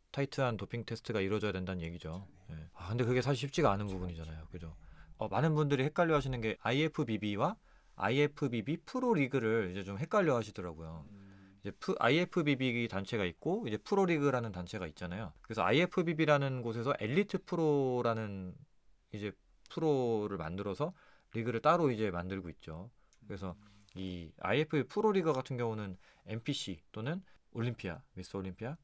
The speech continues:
Speaker 1: 그리고 일부 아노드 클래식, 요렇게 프로쇼나 리그가 형성이 돼 있는 것 같고, 가장 상위 대회라고 할 수 있는 게 아노드 클래식 오하이오나 또는 이제 미스터 올림피아가 되겠죠.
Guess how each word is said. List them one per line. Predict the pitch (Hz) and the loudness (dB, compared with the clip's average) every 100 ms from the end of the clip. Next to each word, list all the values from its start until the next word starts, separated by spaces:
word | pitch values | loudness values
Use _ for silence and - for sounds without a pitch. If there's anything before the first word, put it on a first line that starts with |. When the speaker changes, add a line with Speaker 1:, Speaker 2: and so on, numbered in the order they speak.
| _ | _
Speaker 1:
그리고 | - 98 117 | -10 -6 -4
일부 | 113 127 120 | -2 0 0
아노드 | 98 101 95 | 0 -4 -8
클래식, | 107 95 98 _ - | -8 -6 -10 _ -8
요렇게 | 113 127 131 117 104 | -4 -2 0 0 0
프로쇼나 | - 143 - 135 117 143 226 - | -4 -4 -2 -2 0 -2 -6 -6
리그가 | 110 113 110 104 | -4 -2 -2 0
형성이 | 147 147 123 | -2 -2 -2
돼 | 98 | -4
있는 | 92 | -6
것 | 85 | -8
같고, | 80 135 151 | -8 -6 -6
가장 | - 117 131 | -2 0 0
상위 | 170 175 165 156 127 98 - - _ - | 2 0 0 -2 -4 -8 -14 -20 _ -4
대회라고 | 110 117 117 | -2 0 0
할 | 139 | -2
수 | 120 | -4
있는 | 110 | -4
게 | 107 | -2
아노드 | 95 107 110 | 0 -2 -4
클래식 | - 113 95 | -4 -4 -2
오하이오나 | 90 104 101 95 160 - - - - - - | 0 0 0 -2 -4 -6 -20 -20 -20 -18 -10
또는 | 117 | -6
이제 | 107 95 | -4 -4
미스터 | 95 - | -6 -4
올림피아가 | 104 101 98 101 90 | -4 -4 -4 -4 -4
되겠죠. | 80 78 - | -6 -10 -10